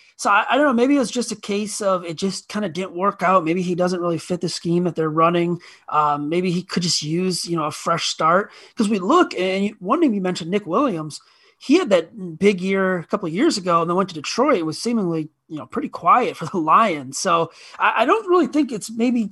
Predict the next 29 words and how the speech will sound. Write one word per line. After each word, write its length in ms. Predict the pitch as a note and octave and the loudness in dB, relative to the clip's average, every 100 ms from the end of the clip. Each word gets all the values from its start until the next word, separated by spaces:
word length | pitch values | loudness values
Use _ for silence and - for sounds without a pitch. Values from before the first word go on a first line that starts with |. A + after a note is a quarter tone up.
| - | -8
coaching. 580 | - F#3+ A3 - D#4 F4+ | -2 0 0 2 4 4
I, 220 | F#3 F#3+ | 0 0
I 40 | |
just 240 | F#3+ G#3 - | 0 -2 -2
think 200 | A#3 G#3+ | -4 -2
maybe 220 | G#3+ C4 | 0 2
it's, 280 | A#3 - - | 0 -4 -10
you 160 | F#3 | -4
know, 80 | F3+ | -2
he 120 | E3+ | -2
just 140 | F#3+ F#3 | -2 -2
needs 180 | G3+ - | -2 -2
a 40 | |
fresh 280 | - F#3 - | -2 -4 -2
start. 360 | - F3+ F3+ | 0 2 2
Maybe 340 | F3 F#3+ G3+ F#3+ - - _ | 0 -2 -2 -4 -6 -20 _
that 160 | G3 F#3+ | -2 -2
potential, 720 | F#3+ G3+ G3 G#3 F#3+ F#3 D#3+ | -2 -2 0 0 2 0 -2
we 180 | F#3+ F#3 | -6 -2
overvalued 760 | F#3+ G3+ F#3 D#3 E3 F3 D#3+ | 2 2 2 0 2 2 0
that 160 | D#3 - | -4 -4
potential 420 | D#3+ E3+ E3+ D#3+ | -6 -4 -4 -4
he 140 | C#3 | -8
could 280 | D#3 - E3 | -12 -4 -4
have, 340 | C3+ D#3 D#3 D3+ | -2 0 0 0
and 80 | D3 | -6
he 40 | |
just 140 | D3 | -6
never, 420 | D#3 D#3+ D#3+ D#3 | -4 -4 -2 -4